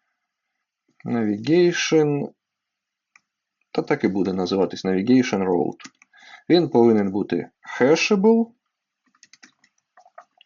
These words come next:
Е, і в цьому енумі буде функція, яка буде називатись, е, create view.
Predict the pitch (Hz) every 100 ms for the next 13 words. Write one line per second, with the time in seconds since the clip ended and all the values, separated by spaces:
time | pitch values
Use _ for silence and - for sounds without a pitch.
0 | - - - - - - _ 120 113 107
1 | 104 101 101 - _ _ _ _ _ _
2 | _ _ _ - 170 - _ _ _ -
3 | - - 160 160 143 127 - 127 175 202
4 | 156 127 147 139 120 - - 127 151 180
5 | - - 185 175 175 - _ _ _ _
6 | _ - - _ 117 113 139 165 156 147
7 | 123 117 110 110 120 131 131 123 120 -
8 | - 110 107 104 98 95 _ _ _ _
9 | _ _ _ _ _ _ - 120 120 131
10 | 147 143 143 - _ _ _ _ _ _
11 | _ _ _ _ _ _ _ _ _ _
12 | _ - - _ - 113 101 82